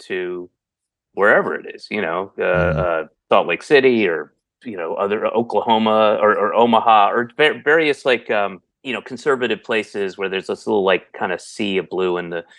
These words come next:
Speaker 1: or the, you know, in the middle of it. Uh, they're quite happy I came there because then everybody gets to, for an hour and a half, go,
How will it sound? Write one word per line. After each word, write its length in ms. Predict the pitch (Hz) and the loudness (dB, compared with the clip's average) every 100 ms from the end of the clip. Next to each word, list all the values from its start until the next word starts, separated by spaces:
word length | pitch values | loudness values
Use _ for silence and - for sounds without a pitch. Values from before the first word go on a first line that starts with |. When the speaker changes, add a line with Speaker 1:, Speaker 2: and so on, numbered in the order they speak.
| _ _ - | _ _ -10
Speaker 1:
or 240 | 87 90 85 | -4 -2 -2
the, 140 | - | -4
you 160 | - 98 | -6 -6
know, 180 | 78 82 | -4 -6
in 80 | |
the 60 | 82 | -10
middle 360 | 82 90 90 90 | -8 -2 0 0
of 100 | 85 | 0
it. 160 | 87 87 | -2 -2
Uh, 420 | 87 82 80 80 - | 0 0 0 -4 -2
they're 140 | 123 | -2
quite 380 | 120 - 139 135 | -2 -2 0 4
happy 280 | 120 110 107 | 2 2 0
I 80 | 95 | 0
came 300 | - 104 95 | -2 -4 -2
there 260 | 92 92 | -2 -2
because 460 | - 104 120 110 - _ _ _ _ - | -4 -6 -4 -4 -8 _ _ _ _ 0
then 100 | 151 | 4
everybody 300 | 156 147 135 | 6 4 4
gets 240 | 131 - | 2 2
to, 260 | 131 117 113 _ _ | 2 2 0 _ _
for 160 | 120 110 | -2 2
an 60 | |
hour 180 | 113 110 | 4 4
and 80 | 107 | 4
a 40 | |
half, 340 | 123 127 113 - | 6 6 4 0
go, 400 | 104 95 95 | -2 -2 -6